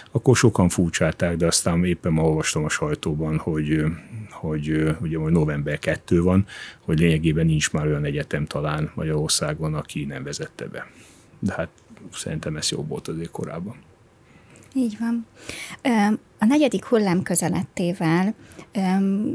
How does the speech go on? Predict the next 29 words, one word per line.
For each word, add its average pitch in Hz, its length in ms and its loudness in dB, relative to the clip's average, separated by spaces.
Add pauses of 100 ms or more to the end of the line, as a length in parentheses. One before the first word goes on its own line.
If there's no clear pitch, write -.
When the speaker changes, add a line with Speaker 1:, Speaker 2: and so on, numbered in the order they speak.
(300)
Speaker 2:
különböző 220 420 2
felméréseket 196 880 -2
végez 196 360 -2
a, 185 240 0 (300)
az 180 120 0
egyetem 196 640 -2
a, 190 60 -8 (600)
a 180 80 -12
saját 190 360 0
dolgozóinak, 196 720 0
hallgatóinak 190 640 -2
az - 100 -2
átoltottságával 175 1000 -2
kapcsolatban. 175 720 -4 (640)
Ö, 208 260 0 (200)
hogyan 262 500 4
gyűjtik 254 380 0
be 247 100 2
az 233 120 0
információt? 226 920 0
Van-e 247 280 2
esetleg 208 420 -2
valami 202 360 0
adatuk 226 520 -2
a 202 60 -2
jelenlegi, 226 840 0
vagy 208 160 -2
esetleg 202 480 -4
a, 190 140 2